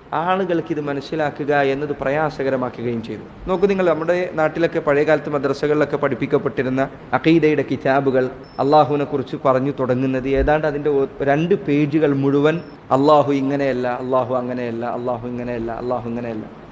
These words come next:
എന്നാണ്. ആകെ അള്ളാഹുവിനുണ്ട് എന്ന് പറയുന്നത് ഏഴ് കാര്യമാണ്. ഇവിടെ നാട്ടിൽ അശാരി അഖീദയാണ് പ്രചാരത്തിലുള്ളത്. അവന് മക്കാനില്ല, അവന് ജിഹത്തില്ല, അവന്, ഏഹ്, സ്ഥലമില്ല, അവൻ മുകളിലല്ല, അവൻ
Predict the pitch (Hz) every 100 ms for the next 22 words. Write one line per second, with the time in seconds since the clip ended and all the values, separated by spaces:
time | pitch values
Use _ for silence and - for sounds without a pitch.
0 | 131 131 120 - - 131 165 214 226 196
1 | 190 202 170 180 175 175 208 202 185 156
2 | 156 151 143 143 143 131 117 113 - -
3 | 135 135 135 156 143 151 147 156 143 151
4 | 143 139 135 135 127 139 139 139 127 120
5 | 120 113 - - 151 156 151 147 147 139
6 | 160 147 147 139 156 147 147 131 139 143
7 | 143 143 147 156 143 143 139 139 - -
8 | 139 117 - - 143 143 147 147 139 143
9 | 135 143 147 139 139 139